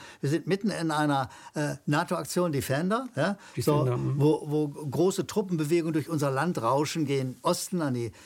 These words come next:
Speaker 1: äh, Grenze Richtung Russland.
Speaker 2: Die größte Bewegung, also
Speaker 1: Die
Speaker 2: die größte, der größte Aufmarsch, ne?
Speaker 1: So, äh, da hatte, äh, da gab es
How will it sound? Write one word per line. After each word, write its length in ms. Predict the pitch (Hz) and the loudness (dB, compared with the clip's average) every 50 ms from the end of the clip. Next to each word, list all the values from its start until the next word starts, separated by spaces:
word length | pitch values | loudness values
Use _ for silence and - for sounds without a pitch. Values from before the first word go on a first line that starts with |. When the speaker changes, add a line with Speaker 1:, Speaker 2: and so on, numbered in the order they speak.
| - - - | -20 -8 -4
Speaker 1:
äh, 160 | 165 147 139 | -2 -2 0
Grenze 440 | 127 131 143 143 139 - 139 123 113 - - - - | 0 0 0 0 0 -2 -4 -4 -4 -8 -14 -6 -2
Richtung 260 | 165 147 - - 131 | -2 0 0 0 0
Russland. 400 | 113 113 170 - - - 165 - | 0 0 0 0 0 2 2 2
Speaker 2:
Die 40 | 117 120 | 4 4
größte 320 | 147 180 175 - - 208 | 2 2 2 0 -2 0
Bewegung, 480 | 196 175 156 220 254 208 135 120 120 - | 0 0 0 0 -2 -2 -2 -2 -2 0
also 160 | 131 131 156 | 2 2 2
Speaker 1:
Die 80 | 143 | 4
Speaker 2:
die 80 | 139 127 | 2 2
größte, 600 | 135 175 220 214 - - 233 214 202 - - - | 2 2 0 0 -2 -2 -2 -2 0 -2 -4 -2
der 100 | 147 156 | -2 0
größte 260 | 139 160 185 185 - 160 | 0 0 0 0 0 0
Aufmarsch, 600 | - 165 180 - 220 208 226 226 - - - 392 392 - | 2 0 0 0 0 -2 -2 -2 -4 -8 -12 -12 -10 -8
ne? 220 | 170 156 202 240 - _ _ - - - | -6 -6 -6 -8 -10 _ _ -20 -16 -4
Speaker 1:
So, 280 | - 156 139 107 - - - - - - | 0 0 0 0 -2 -6 -14 -20 -20 -8
äh, 300 | - 220 175 160 151 147 147 196 196 190 180 170 175 175 | -2 0 2 2 2 0 -2 -6 -10 -12 -12 -12 -8 -4
da 220 | 160 156 143 131 | -2 0 0 2
hatte, 380 | 147 190 - - 175 170 165 - _ | 0 -2 -2 -4 -6 -6 -6 -8 _
äh, 300 | - - 160 151 - - 175 | -12 -8 -8 -6 -6 -6 -4
da 160 | 156 139 139 | -2 0 0
gab 320 | 143 143 151 156 180 180 196 | 0 2 2 2 2 2 0
es 160 | 160 - | -4 -4